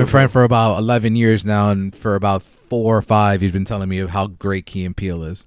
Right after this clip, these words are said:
Speaker 1: Key and Peele was amazing. Classic sketches. You guys really gotta check that show out.
Speaker 2: And the fact that it's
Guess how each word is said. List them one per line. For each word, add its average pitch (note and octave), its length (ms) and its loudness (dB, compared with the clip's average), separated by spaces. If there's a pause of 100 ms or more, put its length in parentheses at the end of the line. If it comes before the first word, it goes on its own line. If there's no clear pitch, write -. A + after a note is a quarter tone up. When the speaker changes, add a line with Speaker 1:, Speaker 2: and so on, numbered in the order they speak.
(120)
Speaker 1:
Key A2 140 -12
and G#2+ 120 -10
Peele G#2+ 420 -6 (280)
was G2 260 -12
amazing. E2+ 540 -16 (640)
Classic G#2+ 400 -6
sketches. E2+ 420 -14
You F2+ 80 -14
guys G2+ 220 -6
really F#2+ 160 -6
gotta F2+ 160 -6
check F#2 160 -12
that F2+ 120 -10
show E2+ 200 -10
out. E2 180 -10 (680)
Speaker 2:
And B2+ 340 0
the A#2+ 60 0
fact C3 220 0
that C3+ 80 2
it's - 420 -4